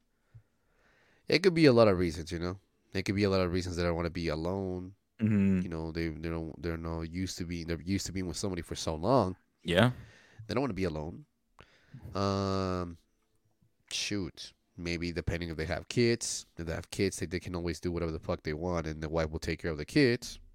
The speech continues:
Speaker 1: I,
Speaker 2: Yeah.
Speaker 1: I don't know.
Speaker 2: You don't have to pay
Speaker 1: Um,
Speaker 2: child support.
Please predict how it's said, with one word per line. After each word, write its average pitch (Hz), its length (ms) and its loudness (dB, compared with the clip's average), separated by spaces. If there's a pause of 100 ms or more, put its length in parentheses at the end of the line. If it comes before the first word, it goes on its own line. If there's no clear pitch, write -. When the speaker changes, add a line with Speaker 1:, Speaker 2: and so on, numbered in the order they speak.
(580)
Speaker 1:
I, 80 80 0
Speaker 2:
Yeah. 92 220 2
Speaker 1:
I 92 40 0
don't 95 160 -2
know. 82 200 -4 (880)
Speaker 2:
You 92 100 2
don't 90 120 8
have 98 120 8
to 92 80 2
pay 92 120 8
Speaker 1:
Um, 87 60 2
Speaker 2:
child 90 260 6
support. 92 440 6